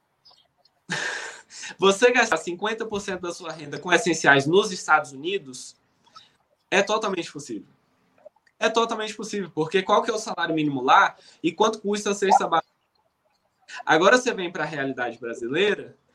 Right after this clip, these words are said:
e se você gastar cinquenta por cento com, com, você vai morar na rua, porque não, não faz sentido, não, não tem aplicação. Então,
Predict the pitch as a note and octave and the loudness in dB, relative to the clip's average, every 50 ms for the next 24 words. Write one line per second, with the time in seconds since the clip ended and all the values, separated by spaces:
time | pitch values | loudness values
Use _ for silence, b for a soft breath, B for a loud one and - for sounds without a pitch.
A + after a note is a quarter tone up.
0 | b b b b b b b b b _ - A#3 B3+ B3 - A#3 A3+ A3 G#3 A3 | b b b b b b b b b _ -4 -4 -4 -4 -4 -2 -2 -2 0 0
1 | G3+ F#3 F3+ E3 E3 E3+ D#3+ D#3+ - - D#3+ D#3 D#3 C#3+ C#3+ - E3 D3+ C3+ - | 0 2 2 2 2 0 -2 -2 -2 -6 -6 -6 -6 -8 -6 -4 -4 -4 -4 -6
2 | D3 C#3+ C#3 B2+ - - - - _ C3+ C3 B2+ B2 A#2 A2+ A2+ A#2 _ _ - | -6 -4 -4 -4 -6 -10 -16 -16 _ -6 -6 -4 -4 -6 -8 -12 -16 _ _ -20
3 | - _ _ _ D3+ - - B3 A#3+ A#3+ A#3 A#3+ A3+ G#3 G#3+ - A#3+ A3+ B3 B3+ | -20 _ _ _ -6 2 4 6 8 8 6 6 4 2 0 -2 -2 -2 0 0
4 | F#3 A#2 - - - - C3 C3+ D3 D#3 D3+ D3+ - C#3+ D3 D#3 D#3+ - F3 F3+ | -2 -2 -4 -10 -14 -10 -8 -6 -6 -6 -6 -8 -6 -4 -4 -4 2 4 6 6
5 | G#3 G#3+ A3 G#3 B3+ A#3+ A#3 - A3+ A#3+ A#3+ D#3+ B2+ G2+ G2+ A#2 B2+ B2+ C3 B2+ | 6 4 2 0 -2 -2 0 2 2 2 2 0 -4 -6 -8 -6 -6 -4 -4 -4
6 | B2+ C3 C3 E3 F3+ G#3 G#3+ F#3+ - A3+ A#3 A3+ C4+ A#3+ - - G3+ G#3+ G3 D3 | -4 -2 0 2 2 4 2 2 0 -2 -2 0 0 -2 -2 -2 -4 -4 -4 -6
7 | - _ _ _ - F3+ _ _ _ _ _ _ _ _ _ - C#3+ C#3+ C#3 - | -6 _ _ _ -20 -20 _ _ _ _ _ _ _ _ _ -6 -6 -6 -2 2
8 | E3+ F3+ G3+ G3 D3+ | 4 4 4 4 2